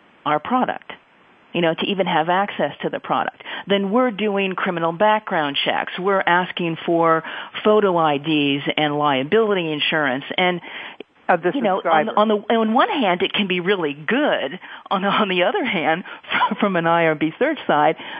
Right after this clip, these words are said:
Speaker 1: you know, we hear from our customers that, you know, it, it's, it's difficult, but we're policing ourselves and doing all this background search on them before they can even sign up for us.
Speaker 2: Mm-hmm.
Speaker 1: And then, uh,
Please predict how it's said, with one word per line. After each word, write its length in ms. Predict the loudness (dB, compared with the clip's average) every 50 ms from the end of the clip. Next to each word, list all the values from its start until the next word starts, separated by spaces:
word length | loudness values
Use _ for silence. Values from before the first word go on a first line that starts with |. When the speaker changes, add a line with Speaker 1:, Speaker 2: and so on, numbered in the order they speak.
| -4 0
Speaker 1:
you 100 | 2 2
know, 180 | 4 4 2
we 220 | 2 2 2 2 2
hear 160 | 2 2 0
from 180 | -2 -4 -2
our 140 | 0 -2 -2
customers 680 | -2 0 -2 -2 -2 -2 -4 -6 -4 -4 -2 -4 -4 -4 0
that, 380 | 2 2 4 2 2 0 -4
you 100 | -6 -4
know, 140 | -4 -6 -6 -8 -12 _ -8
it, 180 | -6 -6 -6 _ -4
it's, 160 | -4 -4 -4 -6 -20 _ -8
it's 120 | -8 -8 -8 -4
difficult, 680 | -4 -4 -2 -2 -4 -4 -2 -2 -2 -2 -2 -4 -10 -12 -18 -18 -18 -14 -4
but 220 | 0 0 0 2
we're 180 | 2 0 0 0
policing 600 | -2 -4 -6 -4 -2 -2 -2 -2 -4 -2 0 0
ourselves 680 | 0 0 0 0 2 4 4 4 4 2 2 -2 -4 -6 -6
and 160 | -6 -6 -4
doing 260 | -4 -2 -2 0 2
all 160 | 2 2 2
this 180 | 2 0 -4 -6 -6 -2
background 540 | 0 2 2 0 0 0 0 0 0 -2 -2 -2
search 240 | -2 -2 0 0 -2
on 160 | -2 0 0
them 280 | 2 2 2 2 0 -4 -14 -18 -18 -16 -6
before 540 | -6 -6 -6 -6 -4 -2 0 2 2 2 2
they 140 | 2 0 -2
can 180 | -2 -2 -2 -2
even 240 | -2 -2 -4 -6 0 0
sign 200 | 0 2 2 2
up 180 | 0 -2 -2 -4
for 140 | -4 -4 -4
us. 160 | -4 -6 -10 -12 -20 -20 _ _ -12
Speaker 2:
Mm-hmm. 320 | -10 -10 -8 -6 -6 -6 -6 -8 _ _ _ _ _ _ _ _ _ _ _ _ -16 -8 -4
Speaker 1:
And 240 | -2 -2 0 2 2
then, 180 | 2 2 2
uh, 140 | 0 -2